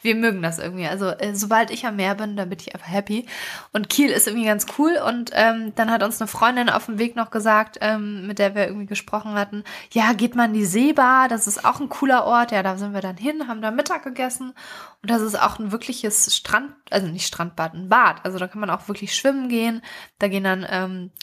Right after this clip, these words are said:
Treppen ins Wasser rein. Und das Wasser da, also die Ostsee, das ist so klar. Also man kann auf den Grund schauen. Da waren auch ein paar Stand-Up-Paddler, also richtig cool.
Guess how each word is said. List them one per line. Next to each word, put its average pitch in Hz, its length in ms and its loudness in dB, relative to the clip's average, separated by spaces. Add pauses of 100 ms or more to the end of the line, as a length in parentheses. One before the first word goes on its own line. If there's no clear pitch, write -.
(140)
Treppen 262 360 0
ins 214 180 -6
Wasser 226 260 2
rein. 208 260 2
Und 165 120 -6
das - 260 -4
Wasser 262 360 2
da, 190 160 4
also 196 160 2
die 202 220 0
Ostsee, 233 460 -2
das 220 240 -4
ist - 220 2
so 330 220 -6
klar. 311 540 4 (100)
Also 240 160 -2
man 233 140 -2
kann 262 160 -12
auf - 160 -6
den 269 160 -6
Grund 254 240 -4
schauen. 208 300 2 (420)
Da 208 80 2
waren 208 140 4
auch 190 100 6
ein 190 240 -6 (120)
paar 190 200 2
Stand-Up-Paddler, 277 760 2
also 220 200 2
richtig 302 560 0
cool. 262 180 4